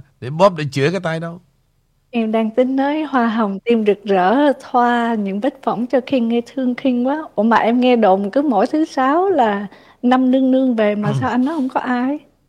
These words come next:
Speaker 1: Có về nhưng mà đâu phải là về là, là, là được vào cung đâu. Về mà với cái tâm
Speaker 2: À.
Speaker 1: trạng ghen tương, giận hờn, trách cứ, anh cho nằm ngoài hết. Chứ không phải là về là được vô cung đâu.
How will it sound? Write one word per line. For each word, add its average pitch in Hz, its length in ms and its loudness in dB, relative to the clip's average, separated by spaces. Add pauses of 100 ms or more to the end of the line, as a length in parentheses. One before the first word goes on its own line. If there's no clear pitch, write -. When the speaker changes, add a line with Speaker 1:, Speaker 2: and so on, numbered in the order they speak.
(260)
Speaker 1:
Có 226 160 -2
về 156 400 4
nhưng 175 100 -2
mà 165 80 -2
đâu 180 120 2
phải 165 120 -2
là 180 60 0
về 143 380 2
là, 139 200 -2
là, 131 200 -6
là 127 160 -8
được 127 220 -2
vào 139 180 2
cung 175 240 -2
đâu. 165 280 -8 (840)
Về 127 360 2
mà 120 120 -4
với 160 160 -2
cái 185 120 -8
tâm 175 180 -2
Speaker 2:
À. 156 80 -4
Speaker 1:
trạng 135 440 -2 (600)
ghen 175 440 0
tương, 175 400 -2
giận 139 320 -2
hờn, 123 280 0
trách 180 260 -6
cứ, 254 380 -6 (260)
anh 170 260 -12
cho 180 140 0
nằm 160 180 -2
ngoài 156 280 0
hết. 202 120 0 (960)
Chứ 180 60 -6
không 190 100 -8
phải 196 80 2
là 180 80 2
về 151 280 2
là 147 80 0
được 147 160 -2
vô 185 220 0
cung 208 200 -2
đâu. 247 320 -2